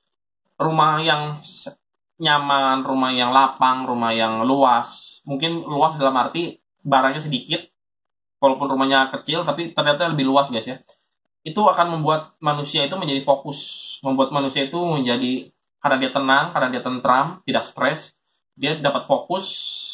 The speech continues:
terhadap suatu tujuan dia ya. Contohnya kalau dia lagi belajar online gitu, dia bisa lebih fokus guys, karena melihat rumahnya itu yang bersih, nyaman, dan lapang. Oke guys,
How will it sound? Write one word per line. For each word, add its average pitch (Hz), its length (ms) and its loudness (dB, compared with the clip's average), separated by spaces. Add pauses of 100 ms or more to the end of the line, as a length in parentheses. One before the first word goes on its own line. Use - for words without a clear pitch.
(560)
terhadap 131 240 2
suatu 135 320 -4
tujuan 117 240 0
dia 113 240 0
ya. 95 120 -6 (200)
Contohnya 127 460 -2
kalau 117 180 0
dia 120 80 0
lagi 117 160 0
belajar 113 320 0
online 123 400 0
gitu, 147 240 -8 (380)
dia 131 160 0
bisa 127 160 0
lebih 110 180 -4
fokus 131 320 0
guys, - 400 -6
karena 123 400 0
melihat 120 320 -4
rumahnya 117 240 0
itu 143 140 -2
yang 110 320 -2
bersih, 151 580 -4 (460)
nyaman, 139 560 2 (500)
dan 131 220 0
lapang. 98 480 2 (1600)
Oke 202 240 2
guys, - 560 -4